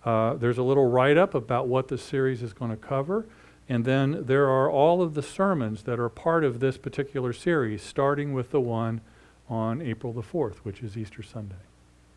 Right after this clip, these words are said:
And so we encourage you to take one. If you see some on empty chairs and you want a couple more, take those.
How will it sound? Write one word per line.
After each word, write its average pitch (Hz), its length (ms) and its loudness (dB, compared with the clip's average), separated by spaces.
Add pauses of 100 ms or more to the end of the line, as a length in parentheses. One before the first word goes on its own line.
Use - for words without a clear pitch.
(1300)
And 117 120 -4
so 127 360 2 (200)
we 135 380 -6
encourage 185 520 4
you 120 120 0
to 113 80 0
take 135 360 0
one. 160 440 0 (580)
If - 180 -8
you 107 80 -6
see 147 220 -4
some 143 280 -2
on 135 340 -4
empty 131 260 -4
chairs 160 340 0
and 123 100 -2
you 123 120 0
want 131 180 0
a 123 40 -4
couple 139 300 -2
more, 160 420 0
take 160 280 -4
those. - 560 -4